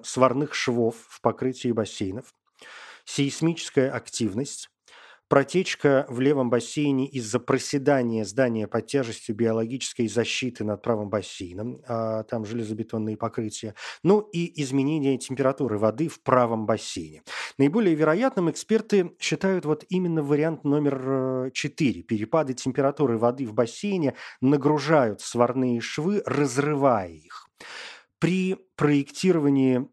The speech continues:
пятого корпуса предполагалось, что вода будет поддерживаться, придерживаться постоянной температуры за счёт, э, тепла от ядерных сборок,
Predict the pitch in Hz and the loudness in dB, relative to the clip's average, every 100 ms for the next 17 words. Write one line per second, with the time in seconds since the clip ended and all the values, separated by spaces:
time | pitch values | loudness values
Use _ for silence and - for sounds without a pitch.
0 | _ - 165 160 135 - 220 214 220 127 | _ 0 2 2 0 0 0 0 -4 -6
1 | - 104 87 _ - 120 139 131 143 190 | -4 -4 -6 _ -6 -2 2 2 2 0
2 | 165 - - 131 127 131 175 170 151 151 | -2 -4 0 4 4 4 0 -2 -4 -6
3 | - 131 123 139 147 127 139 135 - 135 | 0 0 2 -2 -2 0 -2 -2 -6 -2
4 | 135 127 127 123 131 135 135 165 135 131 | 0 0 0 -2 -4 -2 -2 0 -2 -4
5 | - - - 156 151 127 107 101 120 127 | -6 -8 0 2 2 2 0 -6 -4 -2
6 | 127 214 202 123 120 - 170 165 _ - | -2 0 0 0 -2 -2 -4 -6 _ -8
7 | 135 - - 165 151 139 143 143 127 - | -6 -8 -6 -4 0 2 2 0 -6 -6
8 | 127 131 107 104 107 104 107 123 214 180 | -2 -2 -2 -6 -8 -8 -8 -2 0 0
9 | - | -4